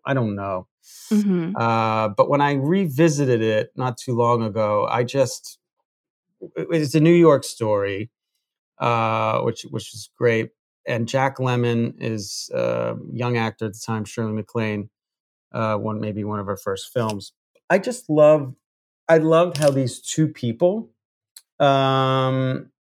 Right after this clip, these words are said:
Speaker 1: you know, they call it a comedy, comedy drama, but it had this beau-, it just, the tone of it was, was, was, it was labeled a comedy, but it was, had these serious tones about these two people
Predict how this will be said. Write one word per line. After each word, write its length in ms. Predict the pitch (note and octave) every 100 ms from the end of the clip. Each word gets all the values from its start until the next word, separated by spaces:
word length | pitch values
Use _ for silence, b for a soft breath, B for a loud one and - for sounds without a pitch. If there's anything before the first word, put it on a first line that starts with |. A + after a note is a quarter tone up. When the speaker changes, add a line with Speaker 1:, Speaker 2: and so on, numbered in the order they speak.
| -
Speaker 1:
you 100 | -
know, 120 | C#3 C3
they 100 | B2+
call 280 | - C#3+
it 60 | C3+
a 60 | A#2
comedy, 580 | - D3+ D3 A#2+ G#2
comedy 400 | G2 C3+ B2+ A#2
drama, 500 | G#2 A#2 A#2 A#2 A2
but 300 | F#2+ G#2+ G2+ - _ _ _ _ _ _ _
it 140 | E3 C3+
had 340 | D3+ E3+ E3+
this 300 | D3+ B2 -
beau-, 400 | C#3+ A#2+ D3 E3+
it 120 | F3 -
just, 260 | D#3 -
the 80 | D3+
tone 460 | - - D#3 D#3 C3+
of 140 | G2+
it 220 | G2+ G2
was, 320 | B2 A2+ - -
was, 320 | B2 A#2 A2
was, 220 | C#3 A#2+ -
it 40 |
was 180 | A#2+ A2
labeled 400 | B2 C#3+ E3 D#3+
a 40 |
comedy, 560 | C#3+ - B2 A#2+ A#2 A#2+
but 180 | G#2+ A2+
it 100 | A#2+
was, 300 | A#2 G2 - _ _ _ _ -
had 200 | - D#3
these 200 | C3+ -
serious 560 | - D3+ D#3 D#3+ D#3+ -
tones 400 | - B2+ B2+ A2+
about 180 | A2
these 260 | - A2+ - -
two 240 | - D#3
people 640 | C#3 - B2+ - B2 A#2 b